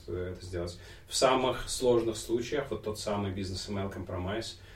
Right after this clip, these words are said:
это письмо будет отправлено, э, и выглядеть, и все технические признаки будут такие, как у настоящего письма.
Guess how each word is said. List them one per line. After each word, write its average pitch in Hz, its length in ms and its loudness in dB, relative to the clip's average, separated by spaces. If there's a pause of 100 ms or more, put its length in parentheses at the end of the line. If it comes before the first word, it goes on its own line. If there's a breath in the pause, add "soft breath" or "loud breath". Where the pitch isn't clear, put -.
(220 soft breath)
это 107 200 -2
письмо 110 320 0
будет 98 420 -2
отправлено, 90 1160 -2
э, 87 360 -8
и 107 120 -4
выглядеть, 104 760 -2
и 90 360 0
все 120 260 4
технические 117 600 -2
признаки 101 400 -4
будут 92 260 -4
такие, 101 320 -6
как 104 360 -2
у 98 40 -6
настоящего 90 560 -4
письма. 92 400 -6